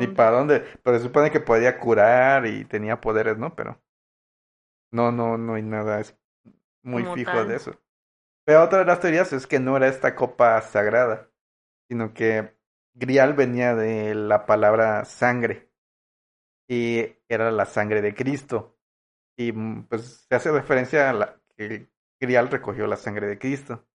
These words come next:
Speaker 2: pero que la otra teoría es que más bien es la
Speaker 1: Descendencia.
Speaker 2: descendencia de Cristo. O sea, que
Speaker 1: Mm.
Speaker 2: Cristo tuvo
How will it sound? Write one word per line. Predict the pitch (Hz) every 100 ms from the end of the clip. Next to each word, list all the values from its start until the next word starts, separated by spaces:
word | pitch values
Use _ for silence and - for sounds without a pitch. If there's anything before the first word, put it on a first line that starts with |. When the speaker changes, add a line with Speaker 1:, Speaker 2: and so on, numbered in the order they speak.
| _ _ _ _ _ _
Speaker 2:
pero | 117 113 104
que | 110 107
la | 107 107 110
otra | 110 127
teoría | 151 123 127
es | 123
que | -
más | 113 107 117
bien | 113 117 _ _ _ _ _ _ -
es | 104
la | 117 110 107 104 101 101 101 98 -
Speaker 1:
Descendencia. | 196 196 185 185
Speaker 2:
descendencia | 101 117 110 113 113 123 107
de | 104 104 104 110 -
Cristo. | 120 135 - 113 - _ _
O | -
sea, | 120 107
que | 107
Speaker 1:
Mm. |
Speaker 2:
Cristo | 117 - 123
tuvo | - 123 117 107 104 104 110